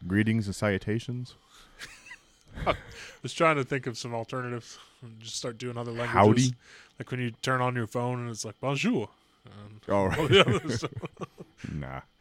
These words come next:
Speaker 1: Buongiorno. <laughs>
Speaker 2: Yeah, buongiorno. There you go. You can
Speaker 1: I'll
Speaker 2: do that
Speaker 1: start
Speaker 2: now
Speaker 1: doing
Speaker 2: with your
Speaker 1: that.
Speaker 2: current stash.
Speaker 1: That's true. My stash.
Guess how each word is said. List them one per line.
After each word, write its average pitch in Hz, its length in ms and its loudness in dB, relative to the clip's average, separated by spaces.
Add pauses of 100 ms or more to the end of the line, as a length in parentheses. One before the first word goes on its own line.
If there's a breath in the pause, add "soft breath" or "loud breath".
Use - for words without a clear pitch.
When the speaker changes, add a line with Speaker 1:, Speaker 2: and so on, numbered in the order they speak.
(260 soft breath)
Speaker 1:
Buongiorno. 127 960 8 (220)
<laughs> - 220 -8
Speaker 2:
Yeah, 117 300 2
buongiorno. 147 960 0
There 135 200 2
you 117 100 -6
go. - 100 -6 (360 loud breath)
You 185 80 -2
can 208 100 2
Speaker 1:
I'll 156 60 10
Speaker 2:
do 147 60 8
that 143 60 8
Speaker 1:
start 147 160 10
Speaker 2:
now 156 240 12
Speaker 1:
doing 143 100 10
Speaker 2:
with 131 120 6
your 139 200 8
Speaker 1:
that. - 100 -10
Speaker 2:
current 151 320 4
stash. 127 500 2
Speaker 1:
That's 123 240 6
true. 98 360 6
My 101 160 4
stash. 95 600 0